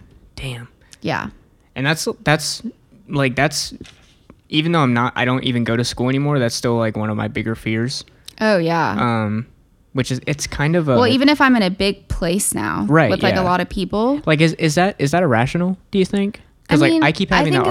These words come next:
Speaker 1: argument
Speaker 2: part
Speaker 1: with
Speaker 2: of our
Speaker 1: myself.
Speaker 2: anxiety.
Speaker 1: Yeah.
Speaker 2: We just kind of overthink things.
Speaker 1: Right.
Speaker 2: Because realistically,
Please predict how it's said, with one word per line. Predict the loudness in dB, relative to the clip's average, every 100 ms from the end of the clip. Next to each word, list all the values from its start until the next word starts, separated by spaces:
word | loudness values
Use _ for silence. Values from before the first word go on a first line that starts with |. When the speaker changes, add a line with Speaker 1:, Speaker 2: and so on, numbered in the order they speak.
| 2
Speaker 1:
argument | 2 2
Speaker 2:
part | 2
Speaker 1:
with | 2
Speaker 2:
of | 0
our | 0 0
Speaker 1:
myself. | -2
Speaker 2:
anxiety. | -2 -2 -2 -4 -2 -2 -2 -2 -2 -2
Speaker 1:
Yeah. | -2 -2 0
Speaker 2:
We | 0
just | 0 -2 -4
kind | -4 -2
of | -2 -6 -12 -8
overthink | -4 -4 -4 -4 -4
things. | -2 -2 0 -2 -4 -4
Speaker 1:
Right. | -4 -6 -12 -20 _ _ _ -8
Speaker 2:
Because | -6 -2 -2 0 -2 -4 -6 -8 -10 -12 _ _ _ _ _ _ _ _ _ _ _ _ -6
realistically, | -2 0 0 0 -4 -6 -4 -2 -2 -2 -4